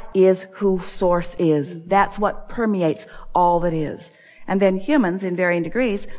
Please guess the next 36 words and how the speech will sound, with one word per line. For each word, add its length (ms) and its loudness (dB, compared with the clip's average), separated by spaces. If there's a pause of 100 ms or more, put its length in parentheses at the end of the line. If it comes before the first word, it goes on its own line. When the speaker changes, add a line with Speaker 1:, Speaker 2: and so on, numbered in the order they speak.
(100)
Speaker 1:
block 220 0
it 80 -2
off 220 0
for 80 -4
one 280 2
conditional 520 -4
reason 340 -2
after 240 -10
another. 440 -4 (100)
But, 240 -2 (500)
oh, 220 4
what 340 2
a 20 0
good 280 0
discussion 560 -2
of 100 -10
unconditional 640 0
love 220 0
we're 100 0
having 360 2
here. 360 -2 (540)
You've 180 0
been 160 4
using 380 4
the 80 4
words 360 2
for 180 -4
a 60 4
while, 340 4
but 180 -2
not 260 4
really 220 0
understanding 720 0
what 140 0
it 140 -4
means. 640 0